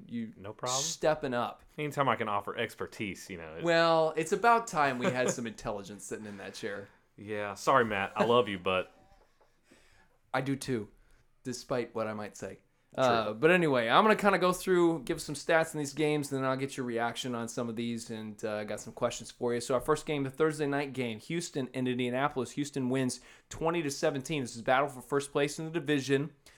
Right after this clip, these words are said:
Speaker 1: Houston takes the lead by the win. It really was a back and forth game.
Speaker 2: It was a good, a great game.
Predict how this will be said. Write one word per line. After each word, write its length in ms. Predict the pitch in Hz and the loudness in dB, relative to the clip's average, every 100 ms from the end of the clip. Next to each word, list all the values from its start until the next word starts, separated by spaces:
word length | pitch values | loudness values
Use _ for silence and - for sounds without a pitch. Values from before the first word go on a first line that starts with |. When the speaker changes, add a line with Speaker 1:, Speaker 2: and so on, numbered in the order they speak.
| _ | _
Speaker 1:
Houston 400 | - 143 143 147 | 0 0 0 -4
takes 320 | 139 147 147 - | -4 -2 -2 -4
the 120 | 143 | -6
lead 420 | 139 143 143 139 | 0 0 0 2
by 220 | 135 131 | 4 4
the 120 | 143 | 4
win. 220 | 139 139 120 | 2 0 0
It 80 | 120 | 0
really 260 | 156 262 | 2 2
was 200 | 185 147 | 2 2
a 40 | 117 | -2
back 400 | - 135 147 175 | 0 2 2 2
and 140 | 151 | -4
forth 340 | - 151 147 117 | 0 2 2 0
game. 360 | 147 139 101 - - | 0 0 -4 -12 -8
Speaker 2:
It 60 | |
was 140 | 165 180 | -4 -2
a 60 | |
good, 420 | 135 127 220 110 107 | -2 4 2 2 -6
a 60 | |
great 380 | 104 104 202 247 | -6 2 2 2
game. 260 | 85 76 | -6 -14